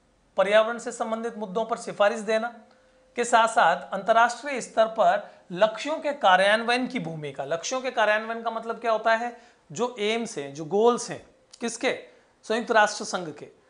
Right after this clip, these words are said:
उन गोल्स को पूरा किया जा रहा है या नहीं किया जा रहा है, वो उद्देश्य पूरे हो रहे हैं अथवा नहीं हो रहे हैं, ये आर्थिक व सामाजिक परिषद का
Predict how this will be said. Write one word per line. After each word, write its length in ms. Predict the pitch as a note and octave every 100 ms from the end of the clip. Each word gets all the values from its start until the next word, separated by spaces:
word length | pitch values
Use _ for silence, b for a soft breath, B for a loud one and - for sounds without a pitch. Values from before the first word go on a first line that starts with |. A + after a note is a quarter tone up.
| b -
उन 220 | B3 A#3+
गोल्स 320 | G#3 A#3+ A3+
को 160 | C4+ B3
पूरा 300 | G#3+ G#3+ A3
किया 300 | G#3 G3 F#3+
जा 160 | F#3+
रहा 240 | F3+ F#3 F#3
है 140 | G3
या 120 | E3+
नहीं 300 | C3 D3+ A#3
किया 240 | - G#3 G3+
जा 160 | F#3+
रहा 260 | F3+ F3+ F#3
है, 120 | A3
वो 160 | G3+ D#3+
उद्देश्य 380 | C#3 F#3 F#3+
पूरे 280 | G3+ F#3+ F#3
हो 160 | E3+ E3
रहे 100 | F#3
हैं 200 | F#3+ A3 b b b
अथवा 280 | F3+ F3 A#3
नहीं 180 | G#3+ G#3+
हो 120 | F#3+
रहे 140 | F3+ F3+
हैं, 260 | D#3+ D3 - b b -
ये 120 | F#3+
आर्थिक 400 | F#3+ F3 - F#3
व 60 | F#3
सामाजिक 440 | F3 E3 E3+ E3+
परिषद 340 | D#3+ D#3 E3+
का 140 | E3+